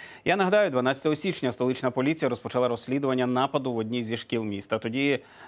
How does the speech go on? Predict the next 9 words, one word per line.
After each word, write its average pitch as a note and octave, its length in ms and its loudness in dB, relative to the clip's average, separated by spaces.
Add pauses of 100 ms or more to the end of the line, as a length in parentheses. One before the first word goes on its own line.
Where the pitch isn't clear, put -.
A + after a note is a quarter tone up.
е, A#2+ 320 4
учень C3+ 560 0
із A#2 260 -4
ножем B2+ 400 0
атакував A#2+ 480 0
учительку B2+ 480 -6
і G#2 40 -4
свого A#2 420 -2
однокласника. - 720 -4